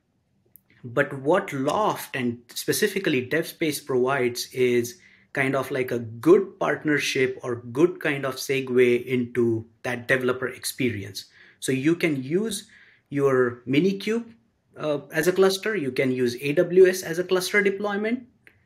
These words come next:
and whatever infrastructure or whatever platform stack or whatever workloads you have. But DevSpace sits kinda in between to give your developers that great experience. So it, it really fits into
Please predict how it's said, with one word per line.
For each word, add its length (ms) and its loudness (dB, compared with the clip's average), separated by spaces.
and 440 -2
whatever 320 6
infrastructure 1040 0
or 120 -4
whatever 380 0
platform 580 -2
stack 420 0
or 100 -4
whatever 400 -4
workloads 560 0
you 120 -2
have. 320 -4
But 300 -2
DevSpace 880 2
sits 420 2
kinda 320 0
in 200 -2
between 560 -2
to 80 -6
give 340 -2
your 180 2
developers 600 0
that 220 -4
great 240 0
experience. 600 -10
So 120 -2
it, 240 -6
it 240 -14
really 280 2
fits 440 2
into 680 -4